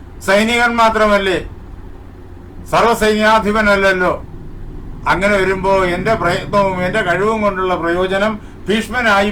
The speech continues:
പോകും. അതെനിക്ക് അംഗീകരിക്കാൻ കഴിയുന്ന കാര്യമില്ല. അല്ലയോ മഹാരാജാവേ, ഭീഷ്മനെ സേനാപതി സ്ഥാനത്ത് നിന്ന് നീക്കുക.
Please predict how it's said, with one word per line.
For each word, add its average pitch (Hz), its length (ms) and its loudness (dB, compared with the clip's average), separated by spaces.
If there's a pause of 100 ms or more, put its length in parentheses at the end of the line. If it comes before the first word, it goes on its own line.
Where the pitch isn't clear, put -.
(100)
പോകും. 196 300 2 (440)
അതെനിക്ക് 202 480 2
അംഗീകരിക്കാൻ 196 680 0 (120)
കഴിയുന്ന 180 420 0 (120)
കാര്യമില്ല. 156 500 0 (1900)
അല്ലയോ 165 300 4 (880)
മഹാരാജാവേ, 185 800 4 (2250)
ഭീഷ്മനെ 156 560 -2 (260)
സേനാപതി 165 720 0
സ്ഥാനത്ത് 175 640 0
നിന്ന് 185 300 2 (1160)
നീക്കുക. 202 380 2